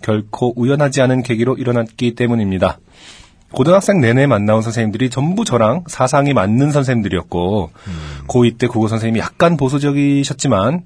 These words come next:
Speaker 1: 단지 정치생만으로는 감히 학생인 제가 선생님이 이렇다 저렇다 할 수 없을 만큼 좋은 선생님이셨기에,
Speaker 2: 음, 네.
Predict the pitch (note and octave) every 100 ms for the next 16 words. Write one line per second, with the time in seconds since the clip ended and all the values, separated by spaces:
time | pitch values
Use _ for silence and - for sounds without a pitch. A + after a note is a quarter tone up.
0 | - G2+ G2+ C3 - A2 A#2 - E3 D#3+
1 | D3+ C#3+ C#3+ C#3+ E3 F3 - A2 A#2 C#3
2 | - D#3 C#3 G#2+ F#2+ E2 - - - -
3 | - B2 C3 B2 A#2+ B2+ A#2 A#2 B2 A#2+
4 | G#2 - A#2 G#2+ - A2 C#3 B2 C3 C#3+
5 | C#3 C#3 C#3 C#3+ C#3+ D3+ A2+ A#2+ G#2+ -
6 | F#2+ F2+ C3+ F#3+ C#3 F#2 F#2